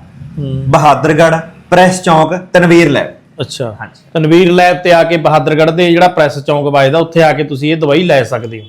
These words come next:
Speaker 1: ਕਿਸੇ ਦੇ ਵੀ ਜੋੜ, ਜੋੜਾਂ 'ਚ ਦਰਦ ਹੈ, ਗੋਡਿਆਂ 'ਚ ਦਰਦ ਹੈ, ਜਾਂ ਸਾਹ ਚੜ੍ਹਦਾ, ਥਕਾਵਟ ਹੈ,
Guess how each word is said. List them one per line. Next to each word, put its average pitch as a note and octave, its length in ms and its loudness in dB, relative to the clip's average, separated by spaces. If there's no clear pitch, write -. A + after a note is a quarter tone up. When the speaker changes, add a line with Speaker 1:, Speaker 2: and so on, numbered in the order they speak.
Speaker 1:
ਕਿਸੇ D3 220 -2
ਦੇ E3+ 120 2
ਵੀ F#3 120 0
ਜੋੜ, D3 440 2
ਜੋੜਾਂ C#3 500 2
'ਚ C#3+ 100 -4
ਦਰਦ C3+ 340 -2
ਹੈ, C3+ 420 0
ਗੋਡਿਆਂ C#3 380 2
'ਚ C3+ 40 -4
ਦਰਦ C#3+ 400 -2
ਹੈ, C#3 160 2
ਜਾਂ D3 180 0
ਸਾਹ C#3+ 320 -4
ਚੜ੍ਹਦਾ, D3+ 400 0
ਥਕਾਵਟ C#3 520 -2
ਹੈ, C#3+ 420 -2